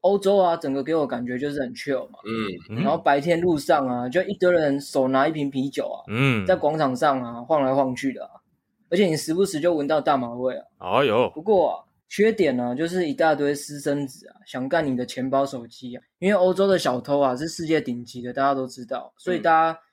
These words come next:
Speaker 1: 有过去欧洲，就是真的非常小心。
Speaker 3: 嗯。哎，真的哎，很多人在台湾都说台湾的治安相对非常好的。
Speaker 2: 有啊，很多那个 YouTuber 在拍啊，在欧洲实测，就是电脑放在桌上，你可能上厕所回来就不见，在西班牙。
Speaker 1: 对啊。
Speaker 2: 哎，那你刚刚讲是在德国吗？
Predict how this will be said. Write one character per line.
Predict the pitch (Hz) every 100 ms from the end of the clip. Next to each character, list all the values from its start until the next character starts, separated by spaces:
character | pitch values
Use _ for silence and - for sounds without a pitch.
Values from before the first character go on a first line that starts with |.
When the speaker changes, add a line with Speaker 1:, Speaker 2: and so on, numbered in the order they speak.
| _
Speaker 1:
有 | 131
过 | 123 165
去 | 165
欧 | 143 143
洲， | 143
就 | 143 147
是 | 143 139
真 | 131 143
的 | 135
非 | 139
常 | 127
小 | 123 -
心。 | - -
Speaker 3:
嗯。 | -
哎， | 127
真 | 151
的 | 160 104
哎， | 82 - _ -
很 | 143
多 | 147 208
人 |
在 | 143 160
台 | 127
湾 | 117 123
都 | 127
说 | 123 123
台 | 117
湾 | 131
的 | 113
治 | 101 127
安 | 113 107
相 | - 120
对 | 120
非 | 107 104
常 | 101 90
好 | 92
的。 | 90 _ _ _
Speaker 2:
有 | 98 92
啊， | 92 - -
很 | 113
多 | 135 139
那 | 135
个 | 107 101 98 90 107 _ -
YouTuber | 127 120 131 104 92
在 | 107
拍 | - 98
啊， | 90 82 -
在 | - -
欧 | 110
洲 | 110 104
实 | - 90
测， | 117 90
就 | 107
是 | 120
电 | 143
脑 | 104 87
放 | 113
在 | 110 107 90 -
桌 | - 104
上， | 113 98
你 |
可 | 98
能 | 95
上 | 120
厕 | 107 98
所 | - -
回 | 98
来 | 95
就 |
不 | 95
见， | - 87 - _ -
在 | 127 120
西 | 120
班 | 110 107
牙。 | 98 90 87 -
Speaker 1:
对 | 156 135
啊。 | 120 - _ _ _
Speaker 2:
哎， | -
那 | 202
你 | 135
刚 | 151
刚 | 160
讲 | 117
是 | 110
在 | 143
德 | 143 104
国 | 104 87
吗？ | 85 82